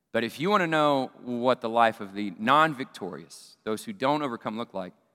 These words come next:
that's it. And so in turn, we can use a scripture like that and create a, a more powerful picture of what it is we are to pursue. Right? What are we to pursue?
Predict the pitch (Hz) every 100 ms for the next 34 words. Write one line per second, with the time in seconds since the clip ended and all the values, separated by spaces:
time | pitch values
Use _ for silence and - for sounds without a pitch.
0 | _ 104 - 139 - _ _ _ _ _
1 | _ _ _ _ _ - 127 143 135 -
2 | 165 170 135 127 127 131 117 151 175 160
3 | - _ _ - 120 - - 165 - 127
4 | 113 101 135 123 104 - _ _ - 123
5 | - 139 123 120 117 104 _ _ 127 113
6 | - 180 170 - 131 123 - 113 120 127
7 | 113 104 110 101 98 - 113 - - 147
8 | 92 _ _ _ _ _ _ _ _ _
9 | 110 123 123 143 143 143 - - 123 -
10 | 143 156